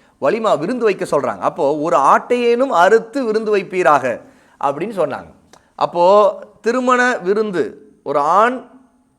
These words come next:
தன் சார்புல ஒரு விருந்து கொடுக்கறதுக்கு ரசூல் ஸல்லல்லாஹு அலைஹி வஸல்லம் ஆட்டை அறுத்து விருந்து வைக்க சொல்றாங்க. அப்போ அதுக்காக அறுக்குறாங்க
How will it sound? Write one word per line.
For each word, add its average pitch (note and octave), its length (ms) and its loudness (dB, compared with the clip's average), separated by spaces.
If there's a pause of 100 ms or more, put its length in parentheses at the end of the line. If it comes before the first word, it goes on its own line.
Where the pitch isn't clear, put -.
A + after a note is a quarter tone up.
தன் D#3 280 -4
சார்புல F#3 340 0
ஒரு E3 160 -4
விருந்து F3+ 260 -6
கொடுக்கறதுக்கு D3 520 -8
ரசூல் F#3 200 -12
ஸல்லல்லாஹு D3+ 300 -4
அலைஹி C3 120 -10
வஸல்லம் D#3+ 200 -2
ஆட்டை E3 200 -4
அறுத்து C#3+ 280 -6
விருந்து D3+ 280 -8
வைக்க A2 220 -10
சொல்றாங்க. F#2+ 300 -14 (300)
அப்போ F#3 340 0
அதுக்காக A#3+ 420 2
அறுக்குறாங்க G3 500 -2